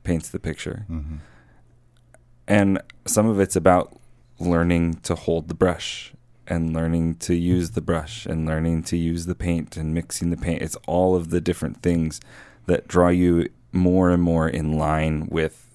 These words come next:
Speaker 1: the teacher. Um, so it's not about the perfection of the picture, but about the learning and the growth that happens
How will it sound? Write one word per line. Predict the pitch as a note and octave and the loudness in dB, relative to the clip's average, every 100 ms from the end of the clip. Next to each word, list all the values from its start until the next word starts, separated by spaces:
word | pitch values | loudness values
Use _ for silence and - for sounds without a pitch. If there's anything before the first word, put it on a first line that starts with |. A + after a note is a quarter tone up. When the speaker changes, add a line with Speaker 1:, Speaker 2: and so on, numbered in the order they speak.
| _ | _
Speaker 1:
the | F2+ | -10
teacher. | - F2 - - - _ - - - _ _ - | -6 -6 -6 -8 -12 _ -20 -20 -20 _ _ -4
Um, | D#2 D2 D#2 F2 | -4 -4 -8 -2
so | - | 0
it's | F2 - | 0 2
not | G#2 G2 | 4 4
about | E2+ D2+ | 4 2
the | - | -2
perfection | - E2 - G2+ - F2 E2 | -6 -4 0 0 0 0 0
of | D#2+ - | -4 -8
the | - | -8
picture, | - A#2+ - E2 D2+ - - - _ _ _ - | -6 -8 -4 -4 -4 -8 -20 -20 _ _ _ -4
but | E2 | -2
about | D#2+ E2+ D#2+ - | 0 0 -2 -2
the | F2 | -2
learning | E2 E2+ E2 D#2+ | 0 0 2 0
and | D#2+ D#2 | -2 -6
the | D#2 | -8
growth | - D#2+ D#2 - | -4 -4 -4 -6
that | - - | -8 -6
happens | D2 - D#2 - - | -6 -4 -6 -6 -12